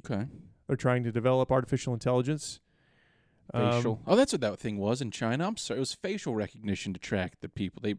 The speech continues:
Speaker 1: so they had their cameras going. They were just all, that's what it was. Sorry.
Speaker 2: Yeah, so
Speaker 1: I just
Speaker 2: uh,
Speaker 1: remembered
Speaker 2: that's a
Speaker 1: that.
Speaker 2: good example, though,
Speaker 1: Yeah.
Speaker 2: facial recognition.
Speaker 1: Yeah.
Speaker 2: A lot of these things,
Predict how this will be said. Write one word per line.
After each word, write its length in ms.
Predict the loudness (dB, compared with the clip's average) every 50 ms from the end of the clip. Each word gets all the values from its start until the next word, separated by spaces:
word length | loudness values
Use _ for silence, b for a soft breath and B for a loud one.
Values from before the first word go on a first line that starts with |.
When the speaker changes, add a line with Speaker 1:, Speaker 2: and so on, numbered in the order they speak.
| -6
Speaker 1:
so 160 | -8 -6 -2
they 80 | -2 0
had 100 | 0 0
their 80 | -2 -2
cameras 440 | -2 -2 0 0 2 0 0 -2
going. 180 | -2 -6 -6 -4
They 80 | -4 -4
were 80 | -4
just 160 | -6 -6 -6
all, 120 | -6 -8 -8 -6
that's 180 | -6 -6 -6
what 80 | -6 -8
it 40 | -8
was. 180 | -8 -12 -14 -18 _ -8
Sorry. 240 | -2 0 0 0 -2 _ _ _ _ 0
Speaker 2:
Yeah, 160 | 2 2 2
so 200 | 4 6 4 4
Speaker 1:
I 40 | 4
just 160 | 0 -4 -2
Speaker 2:
uh, 40 | -2
Speaker 1:
remembered 100 | 0 4
Speaker 2:
that's 180 | 4 4 4 4
a 40 | 8
Speaker 1:
that. 40 | 8
Speaker 2:
good 100 | 8 8
example, 420 | 8 8 8 8 8 8 6 4
though, 140 | 4 4 4 6
Speaker 1:
Yeah. 80 | 6
Speaker 2:
facial 240 | 6 6 6 6 6
recognition. 720 | 6 6 6 4 0 0 2 2 2 2 2 0 -2 -2 -4 _ _ -2
Speaker 1:
Yeah. 80 | 2
Speaker 2:
A 20 | 4
lot 120 | 6 6
of 60 | 6
these 160 | 6 4 4 4
things, 480 | 4 4 4 4 2 0 0 -2 -10